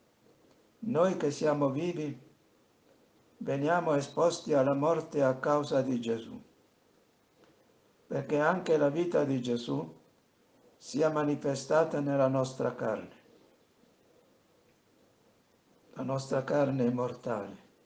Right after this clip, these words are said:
di modo che in noi opera la morte, ma in voi la vita. Animati tuttavia da quello stesso spirito di fede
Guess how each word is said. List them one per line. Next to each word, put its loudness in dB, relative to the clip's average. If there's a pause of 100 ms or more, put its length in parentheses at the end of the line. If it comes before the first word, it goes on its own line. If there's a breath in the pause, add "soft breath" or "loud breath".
(1800)
di -2
modo 6
che 4
in 2
noi 0 (680)
opera 2
la 0
morte, -2 (540)
ma 0
in 0
voi 0
la 2
vita. -10 (2750)
Animati 2
tuttavia 2
da 0
quello 2
stesso 0
spirito -2
di -2
fede 0